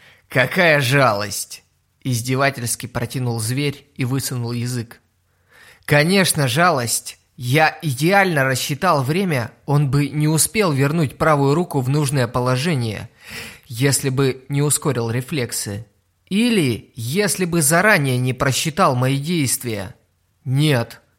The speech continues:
возможно... Ох, только бы я ошибся,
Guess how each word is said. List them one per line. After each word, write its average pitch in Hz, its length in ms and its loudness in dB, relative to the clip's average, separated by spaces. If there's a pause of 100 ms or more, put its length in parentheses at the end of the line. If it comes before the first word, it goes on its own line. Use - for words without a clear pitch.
(120)
возможно... 160 1080 2 (800)
Ох, 139 720 0 (200)
только 196 420 0
бы 160 180 2
я 151 300 4
ошибся, 127 840 -2